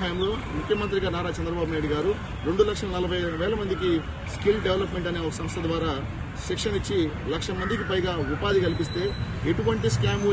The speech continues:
లేని అటువంటి స్కీమ్‌ని స్కామ్‌గా చిత్రీకరించి హుటాహుటిన కేసు పెట్టి సిట్ ఆఫీస్ ద్వారా జైలు పాలు చేసిన ఈ ముఖ్యమైన ఈ ఏపీ సీఐడీ మరి ఈరోజు ఇంతమందిని చీ-, చీటింగ్ చేసిన ముఖ్యమంత్రి గారి పైన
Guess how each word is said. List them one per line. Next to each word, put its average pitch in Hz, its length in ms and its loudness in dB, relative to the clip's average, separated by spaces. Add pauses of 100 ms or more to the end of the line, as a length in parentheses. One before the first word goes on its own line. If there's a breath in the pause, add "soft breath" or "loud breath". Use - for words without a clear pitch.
లేని 185 240 2 (960)
అటువంటి 180 360 2
స్కీమ్‌ని 208 400 4 (300)
స్కామ్‌గా 208 560 4
చిత్రీకరించి 185 600 4 (500)
హుటాహుటిన 226 600 4
కేసు - 280 6
పెట్టి 392 240 4 (340)
సిట్ 208 280 2
ఆఫీస్ 190 260 0
ద్వారా 180 240 0 (600)
జైలు 214 240 6
పాలు 190 220 4
చేసిన 180 260 2 (480)
ఈ - 20 0 (100)
ముఖ్యమైన 190 480 0 (720)
ఈ - 20 0 (140)
ఏపీ 208 240 4
సీఐడీ 196 320 6 (400)
మరి 180 200 2
ఈరోజు 220 260 8 (180)
ఇంతమందిని 185 600 0
చీ-, 175 280 0
చీటింగ్ 202 320 0
చేసిన 180 260 0
ముఖ్యమంత్రి 185 480 -2
గారి - 200 0
పైన 156 140 -2